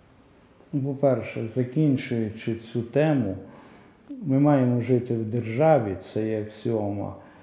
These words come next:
де діє не закон сили, а сила закону. Раз. Друге, кожен, в тому числі журналіст, ви, має чувствувати себе надійно захищений. Три.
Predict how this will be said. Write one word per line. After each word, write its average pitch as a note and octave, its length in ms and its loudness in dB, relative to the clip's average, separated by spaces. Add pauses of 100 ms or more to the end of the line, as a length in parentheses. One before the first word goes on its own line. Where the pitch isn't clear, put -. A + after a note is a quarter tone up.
(120)
де B2+ 200 4
діє C3 380 6
не A#2+ 160 0
закон B2 440 0
сили, C3 460 2
а G2 40 -4
сила A#2 440 -2
закону. G2+ 720 -8
Раз. A2 500 -4
Друге, A#2+ 520 0 (460)
кожен, D3 400 6
в A2+ 60 -6
тому B2 320 -2
числі G#2 500 -8
журналіст, G#2 840 -2
ви, C3 240 0 (200)
має A#2 280 -2
чувствувати G#2+ 720 -6
себе G#2+ 420 -6 (500)
надійно B2 600 4
захищений. G2 920 -8 (1000)
Три. C#3+ 440 6